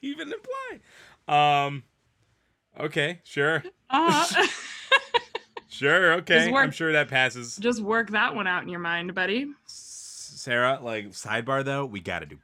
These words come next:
Speaker 1: better than that. W-, this is
Speaker 2: What?
Speaker 1: not the C W,
Speaker 2: That was so
Speaker 1: okay?
Speaker 2: funny. I did a good job.
Speaker 1: Ugh.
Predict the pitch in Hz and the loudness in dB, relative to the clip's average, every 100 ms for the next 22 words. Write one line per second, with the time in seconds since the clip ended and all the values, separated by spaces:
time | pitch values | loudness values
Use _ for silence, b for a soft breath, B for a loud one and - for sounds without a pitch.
0 | - 87 76 76 73 71 - - 104 - | -14 -12 -12 -18 -18 -18 -20 -18 -18 -14
1 | 233 - 440 508 113 - 87 - 113 98 | -6 0 2 4 2 2 -8 -8 -8 -6
2 | 95 90 87 78 403 440 466 440 - 403 | -6 -6 -6 -2 2 4 2 0 -2 2
3 | 403 427 427 440 403 330 240 208 - 285 | 2 2 2 2 2 2 0 0 -2 -2
4 | 359 370 302 - 381 381 320 262 233 214 | 0 -4 -4 -4 0 2 4 4 4 0
5 | 202 | -4